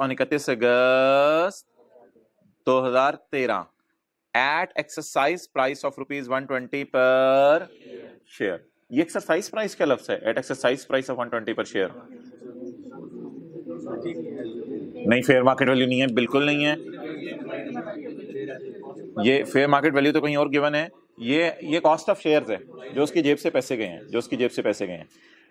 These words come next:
आपको पता है दो stages पे पैसे जाते हैं, एक जब मैं right खरीदता हूँ तब पैसे जाते हैं जेब से,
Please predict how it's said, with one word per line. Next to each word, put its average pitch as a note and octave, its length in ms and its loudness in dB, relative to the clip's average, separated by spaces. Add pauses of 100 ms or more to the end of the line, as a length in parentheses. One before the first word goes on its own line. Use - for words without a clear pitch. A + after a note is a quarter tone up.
आपको C3+ 200 4
पता D#3+ 140 6
है F3+ 60 2
दो E3 120 4
stages E3+ 320 0
पे F3 60 0
पैसे D3 220 0
जाते A#2 220 2
हैं, A2 220 -6 (220)
एक D3 200 4
जब E3 120 4
मैं E3 140 0
right C3 280 2
खरीदता E3 280 0
हूँ E3 120 -6
तब D#3+ 120 0
पैसे E3+ 200 0
जाते E3 200 2
हैं E3 80 -2
जेब D#3+ 140 4
से, D#3+ 180 2